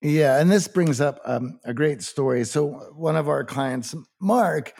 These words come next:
uh, he was new to a country club, uh, that he was going in and, and, and wanted to get invited, uh, to, to more partnerships of, of playing golf. M-, Mark was looking to, to join in on some, some more foursomes and, and meet some new people and play.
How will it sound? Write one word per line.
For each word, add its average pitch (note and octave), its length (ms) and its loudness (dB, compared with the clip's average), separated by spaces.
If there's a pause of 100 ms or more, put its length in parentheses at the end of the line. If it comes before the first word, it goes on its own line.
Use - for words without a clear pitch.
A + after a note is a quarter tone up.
(360)
uh, D3+ 300 2 (120)
he G3 80 0
was D3+ 260 0
new G3+ 260 4
to E3+ 220 0
a C#3 60 2
country D3 380 -2
club, A#2+ 400 -4 (300)
uh, C3+ 220 0
that C3 140 0
he B2+ 80 0
was C3 140 -4
going C#3 300 -2
in C#3 100 -4
and, C3 400 -8
and, A#2+ 400 -6
and C#3 140 -4
wanted F#3 240 0
to F#3+ 80 0
get F#3 220 -6
invited, C3+ 600 -2 (300)
uh, A#2+ 320 -6
to, D3 260 -8 (220)
to C#3 120 -6
more C#3+ 240 0
partnerships C3 720 -6
of, G#2+ 280 -10
of G#2 160 -12
playing F#3+ 380 0
golf. G#2 380 -6 (160)
M-, A3 220 -4
Mark B3+ 300 6
was F3 180 2
looking F3 360 2
to, C#3+ 240 0 (100)
to D#3 160 -2
join E3 400 4
in G#3 160 6
on C#3+ 240 2
some, C#3+ 560 -6
some - 160 -10
more C#3+ 180 -2
foursomes D#3 640 2
and, C3 240 -2
and C3+ 220 -6
meet E3 200 -4
some D3+ 200 -6
new C#3+ 180 -2
people C#3+ 400 -4
and C3+ 100 -6
play. D#3 380 -2